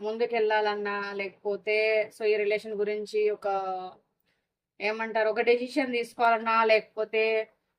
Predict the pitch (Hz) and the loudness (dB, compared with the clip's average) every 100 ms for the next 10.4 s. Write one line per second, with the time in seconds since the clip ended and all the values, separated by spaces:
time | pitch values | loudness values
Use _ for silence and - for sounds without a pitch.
0 | 226 233 226 226 220 - - 247 247 294 | -2 0 0 -2 -8 -16 -10 -10 -2 0
1 | 294 277 - 240 226 247 254 226 220 226 | 0 -2 0 -2 0 -2 2 2 2 2
2 | 233 214 202 202 214 208 214 220 285 285 | 2 4 2 4 2 2 -2 -2 -2 4
3 | 240 240 254 247 - _ _ _ _ 233 | 4 4 -2 -8 -14 _ _ _ _ 2
4 | 226 254 262 269 262 233 - 233 247 226 | 2 2 -2 0 0 -2 -2 -2 2 2
5 | 226 214 214 214 214 220 214 208 - 214 | 2 0 -2 -4 -4 -4 -2 -2 -2 -6
6 | 208 214 214 220 226 226 - _ _ _ | -6 -4 -2 -2 -2 -6 -12 _ _ _
7 | _ 226 233 254 262 262 247 220 214 247 | _ 2 2 2 -2 -2 -2 -2 -4 -2
8 | 220 220 214 214 220 247 254 214 220 233 | 0 0 0 -2 -4 -4 -4 -2 -2 -2
9 | 240 208 208 202 196 202 208 226 202 208 | 0 0 0 -4 -6 -8 -8 -4 -2 -2
10 | 214 208 208 | -2 -6 -8